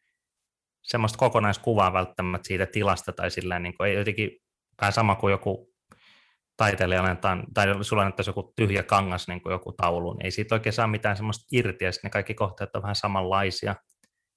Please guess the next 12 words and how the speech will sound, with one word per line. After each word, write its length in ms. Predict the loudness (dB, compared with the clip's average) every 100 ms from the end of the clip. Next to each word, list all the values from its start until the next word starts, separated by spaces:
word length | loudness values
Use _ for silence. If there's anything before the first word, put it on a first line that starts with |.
| _ _ _
Niin 160 | -4 -2
tota, 240 | -2 -2
sit 180 | -4 -2
me 60 | -2
alettiin 280 | 0 0
miettiä, 340 | 0 0 -2 -6
miten 260 | -4 -2
sitä 400 | -4 -2 -4 -4 _ _ _
gäppiä, 440 | 2 2 0 0 0
niin 180 | -2 -4
kuin, 160 | -4
vois, 480 | 0 0 -2 -10